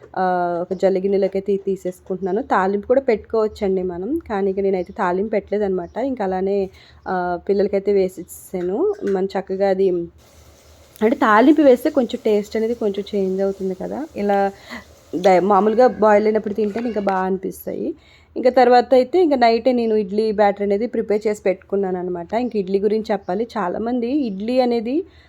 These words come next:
నైట్ టైము అది గ్రైండ్ చేసుకున్న తర్వాత వెంటనే ఫ్రిడ్జ్లో పెట్టేసుకొని మార్నింగ్ మళ్ళీ ఇడ్లీ వేస్తారనమాట.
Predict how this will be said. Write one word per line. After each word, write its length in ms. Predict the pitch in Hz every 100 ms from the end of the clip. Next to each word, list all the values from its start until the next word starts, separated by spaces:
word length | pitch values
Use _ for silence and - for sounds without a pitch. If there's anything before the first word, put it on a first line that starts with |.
| _ 208
నైట్ 340 | 220 233 240
టైము 380 | 262 262 254 247
అది 200 | 220 214
గ్రైండ్ 360 | 208 214 226
చేసుకున్న 340 | 240 233 233 226
తర్వాత 260 | 220 220
వెంటనే 340 | 285 233 208 277
ఫ్రిడ్జ్లో 320 | 240 202 226
పెట్టేసుకొని 680 | 220 208 208 208 - 214 254
మార్నింగ్ 400 | 220 208 220 214
మళ్ళీ 220 | 196 226
ఇడ్లీ 320 | 196 180 208 233
వేస్తారనమాట. 640 | 190 190 180 170 170 165